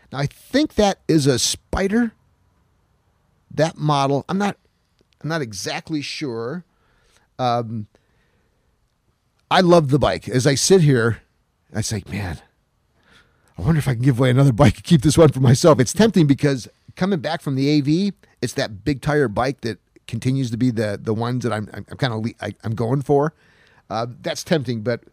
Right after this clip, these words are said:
we're gonna give it away because we love our J M B R participants. And the way that works is that as long as you register your bike,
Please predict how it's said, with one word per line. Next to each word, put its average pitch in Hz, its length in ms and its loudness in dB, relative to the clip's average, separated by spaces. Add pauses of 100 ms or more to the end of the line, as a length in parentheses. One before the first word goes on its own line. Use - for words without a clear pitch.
(220)
we're 151 100 -2
gonna 151 140 2
give 139 160 2
it 131 60 2
away 127 240 4
because 107 280 -4
we 120 60 -2
love 120 220 0
our 117 80 2
J 127 240 0
M 117 160 -2
B 123 120 0
R 117 140 0
participants. 160 640 -4
And 131 60 -8
the 156 60 -4
way 185 100 -2
that 160 180 0
works 185 240 -2
is 135 80 -8
that 143 80 0
as 127 140 -4
long 165 180 0
as 135 120 0
you 147 80 4
register 147 440 0
your 131 140 0
bike, 107 320 -4